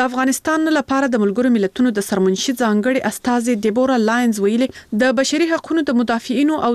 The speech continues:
د رسنیو د کارکوونکو غږ د هرې ښایسته او خلاصې ټولنې لپاره اړین دی. د سیاسي هوکړې او خبرو له لارې د جګړې د پای ته رسولو پر مهال باید د بشر د حقونو د مدافعینو او د رسنیو د کارکوونکو غږونه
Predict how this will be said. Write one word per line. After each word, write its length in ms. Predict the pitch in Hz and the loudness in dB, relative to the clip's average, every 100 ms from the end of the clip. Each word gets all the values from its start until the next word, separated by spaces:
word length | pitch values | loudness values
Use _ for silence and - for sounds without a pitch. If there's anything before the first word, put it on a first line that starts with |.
| 220 | 0
د 100 | 208 | -2
رسنیو 380 | - 226 285 247 | 0 0 2 0
د 60 | - | -2
کارکوونکو 580 | 196 - 220 269 269 254 214 | -2 0 0 0 0 0 0
غږ 320 | 262 - - _ - 202 | -2 -6 -20 _ -2 0
د 120 | 233 233 | 2 2
هرې 200 | 302 311 | 0 0
ښایسته 460 | - 214 220 - 302 277 | 0 -2 -2 -4 -2 0
او 60 | - | -2
خلاصې 360 | 262 285 285 233 | -2 -2 -2 -2
ټولنې 360 | 214 214 262 240 | -2 2 2 2
لپاره 300 | 208 233 220 202 | 0 -2 -2 0
اړین 240 | 226 254 185 | 2 2 2
دی. 40 | 190 - - - - | -2 -8 -16 -10 -2
د 120 | 247 240 | -2 0
سیاسي 340 | 262 226 - 269 | -2 -2 0 0
هوکړې 420 | 285 - 294 294 | 0 0 0 0
او 60 | 226 - | -2 -2
خبرو 340 | 214 262 294 240 | -2 0 2 2
له 80 | 196 | 2
لارې 280 | 220 240 202 | 0 0 0
د 120 | 214 190 | 0 0
جګړې 300 | 180 202 226 233 | 0 0 0 0
د 80 | 202 233 | -2 -2
پای 120 | 226 208 | -2 -2
ته 80 | |
رسولو 400 | 180 208 214 254 233 | -2 0 2 2 2
پر 100 | 190 185 | 0 2
مهال 220 | 220 226 | 0 0
باید 240 | 226 233 214 | 0 0 0
د 120 | 190 | -2
بشر 320 | 190 277 302 285 | 0 -2 -2 0
د 100 | 247 | -2
حقونو 320 | - 262 262 | 0 0 2
د 100 | 214 196 | 2 0
مدافعینو 580 | 196 196 - 247 285 - - - - - | 0 -2 0 2 2 -2 -10 -12 -4 -2
او 80 | 254 | 2
د 120 | 262 262 | 2 0
رسنیو 360 | 277 302 370 269 | 0 2 0 0
د 80 | 226 | -4
کارکوونکو 560 | 208 220 240 277 262 202 | -2 0 0 0 0 0
غږونه 320 | 196 254 262 | 0 0 0